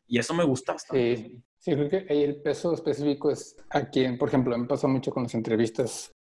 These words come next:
Speaker 2: que ahorita está haciendo lives que se echa por lo menos una hora, es que el contenido que traen los expertos está súper pasado de lanza.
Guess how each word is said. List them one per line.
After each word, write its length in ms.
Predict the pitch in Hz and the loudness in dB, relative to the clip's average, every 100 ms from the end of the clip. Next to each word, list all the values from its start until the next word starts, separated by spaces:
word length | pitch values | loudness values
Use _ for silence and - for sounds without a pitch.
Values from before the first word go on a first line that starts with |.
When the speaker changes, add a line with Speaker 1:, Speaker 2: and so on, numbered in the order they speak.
| _ - | _ 2
Speaker 2:
que 60 | |
ahorita 160 | 123 123 | 2 2
está 140 | - | -6
haciendo 1200 | 120 131 123 127 123 120 120 120 127 131 135 135 135 | 2 2 2 0 0 2 2 0 0 0 0 2 2
lives 720 | 135 123 110 120 151 - - | 0 0 2 2 2 -2 -2
que 140 | 131 | 0
se 220 | - 120 | 0 -2
echa 420 | 117 - 127 123 - | -2 -2 -2 0 0
por 100 | 123 | 0
lo 60 | |
menos 340 | 117 123 123 - | 0 0 -2 0
una 220 | 127 120 | 0 0
hora, 340 | 123 113 156 _ _ _ _ _ _ _ | 2 2 -2 _ _ _ _ _ _ _
es 160 | - - | -4 0
que 60 | 135 | 2
el 80 | |
contenido 720 | 120 139 139 123 120 123 127 135 | 2 0 0 0 0 2 0 -2
que 100 | - | -2
traen 400 | 135 117 117 - | 0 2 0 -2
los 300 | 113 117 113 | -2 0 2
expertos 560 | 120 - 117 110 117 107 | 0 -2 -4 0 0 0
está 1120 | 104 - 113 110 117 117 117 - - 131 135 139 - - - _ _ _ _ - | -6 0 2 2 0 0 0 0 0 -2 -2 -4 -6 -14 -20 _ _ _ _ -4
súper 320 | - 120 113 | 2 2 2
pasado 300 | 113 117 113 | 0 2 2
de 60 | |
lanza. 520 | 110 110 110 113 107 | 2 0 -2 -4 -6